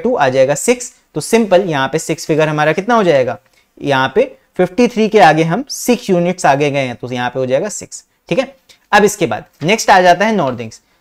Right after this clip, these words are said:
नॉर्दिंग्स में हम देखेंगे कि थर्टी एट के कितना हम और आगे गए हैं। नॉर्दिंग्स में हमने ये लाइन और ये लाइन ली थी, थर्टी एट और थर्टी नाइन, तो थर्टी एट वाली हमने ली थी। तो थर्टी एट के कितना और ऊपर हम आए हैं,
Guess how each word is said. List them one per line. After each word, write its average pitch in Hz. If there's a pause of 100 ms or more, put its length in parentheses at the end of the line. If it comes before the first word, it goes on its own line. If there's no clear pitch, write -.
(120)
नॉर्दिंग्स 185
में 165 (340)
हम 185
देखेंगे 190 (280)
कि 214
थर्टी 196
एट 196
के 240
कितना 170
हम 185 (760)
और 175
आगे 147
गए 127
हैं। 110
नॉर्दिंग्स 147
में 202
हमने 190 (340)
ये 160
लाइन 185 (160)
और 160
ये 160
लाइन 170
ली 156
थी, 220
थर्टी 156
एट 165
और 175
थर्टी 165
नाइन, 180 (260)
तो 165
थर्टी 180
एट 196
वाली 165
हमने 139
ली 147
थी। 139 (320)
तो 214
थर्टी 190
एट 196
के 160 (400)
कितना 214
और 226
ऊपर 196
हम 208
आए 147
हैं, 127